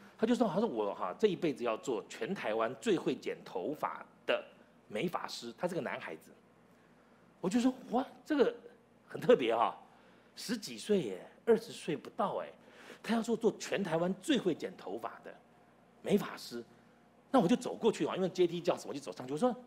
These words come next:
：“你讲清楚为什么？”他说：“我们家是一个开美容院的，呃，我爸爸妈妈都是，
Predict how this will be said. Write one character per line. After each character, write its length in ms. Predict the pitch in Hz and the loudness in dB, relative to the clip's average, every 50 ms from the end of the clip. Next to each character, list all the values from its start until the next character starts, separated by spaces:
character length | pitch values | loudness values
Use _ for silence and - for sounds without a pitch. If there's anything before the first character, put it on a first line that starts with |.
| - - - | -20 -10 -6
：“你 80 | - 226 | -4 -2
讲 160 | - - - | -2 -2 -2
清 160 | - 202 220 | 0 -2 -2
楚 100 | 202 - - | -2 -2 0
为 80 | 247 214 | 0 0
什 120 | - - | 0 -2
么？” 160 | - - 156 - - _ _ _ - - - - - | -8 -14 -16 -18 -20 _ _ _ -20 -20 -20 -2 0
他 80 | - | 4
说 80 | 233 277 | 4 6
：“我 120 | 240 165 120 | 6 4 4
们 120 | - - | 2 4
家 200 | - 247 233 247 | 6 6 6 6
是 260 | 233 - 240 196 165 | 4 4 4 4 4
一 40 | 170 | 6
个 120 | 147 147 | 4 2
开 180 | - - - 185 | 0 2 2 2
美 180 | 185 156 101 95 | 2 2 0 -2
容 180 | 85 82 113 | -4 -4 0
院 200 | 160 226 220 123 | 4 4 4 4
的， 160 | - 95 78 - - - - - - - | 2 -2 -6 -6 -10 -16 -20 -20 -10 -2
呃， 60 | - | 0
我 140 | 135 131 117 | 2 4 6
爸 100 | - 226 | 6 6
爸 140 | 202 160 147 | 8 8 6
妈 100 | 151 147 | 6 6
妈 120 | 156 156 | 4 4
都 160 | 160 - 262 262 | 4 4 4 4
是， 180 | 240 240 165 | 4 2 -2